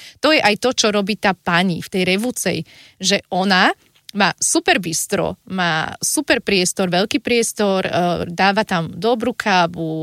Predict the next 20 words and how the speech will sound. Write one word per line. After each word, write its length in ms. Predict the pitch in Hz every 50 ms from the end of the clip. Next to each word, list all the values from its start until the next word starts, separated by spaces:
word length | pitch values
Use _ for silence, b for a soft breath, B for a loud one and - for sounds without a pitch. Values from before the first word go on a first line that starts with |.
| 160 165 165
domáce 400 | 170 220 240 254 247 226 - 220
dezerty, 720 | 185 190 185 175 185 180 180 175 - - 185 165 156 156
je 80 | 165 165
to 160 | - - 185 170
dizajnová 540 | 165 208 233 240 262 277 247 226 208 190 180
záležitosť, 640 | 180 190 180 170 165 170 - 175 - - 180 - -
príjemná 380 | - 233 247 247 233 226 202
atmosféra, 560 | 180 - - 185 180 - - - 165 160 165
živé 360 | 180 - - 240 285 247 240 -
kvety 360 | - - 185 196 185 - 190
tam, 220 | - 175 160 170
a 40 | 165
čo 140 | - - 185
je 60 | 156
úžasné, 420 | 170 185 202 202 - - - 165
akože 220 | 165 - 180 180 180
keď 120 | - 208
vidím 220 | 196 220 220 196 180
živé 240 | 165 202 208 220
kvety, 400 | - - 170 160 - - 190 233